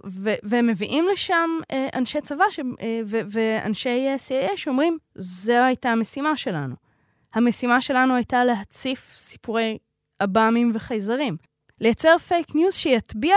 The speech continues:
בתוכו את האמת, שאנחנו לא יודעים מה האמת, זה שיש חייזרים, או האמת זה שיש כאן טכנולוגיה צבאית שלא רוצים לחשוף, אבל במשך הרבה שנים הוזרם המון מידע כדי להסתיר את האמת, והתוצאה היא,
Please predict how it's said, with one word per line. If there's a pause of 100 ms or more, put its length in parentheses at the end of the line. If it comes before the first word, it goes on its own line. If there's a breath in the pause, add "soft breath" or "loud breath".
בתוכו
את
האמת,
שאנחנו
לא
יודעים
מה
האמת,
זה
שיש
חייזרים,
או
האמת
זה (500 soft breath)
שיש
כאן
טכנולוגיה
צבאית
שלא
רוצים
לחשוף, (120)
אבל (440 soft breath)
במשך
הרבה
שנים (140)
הוזרם (140)
המון
מידע (680)
כדי
להסתיר
את
האמת,
והתוצאה
היא,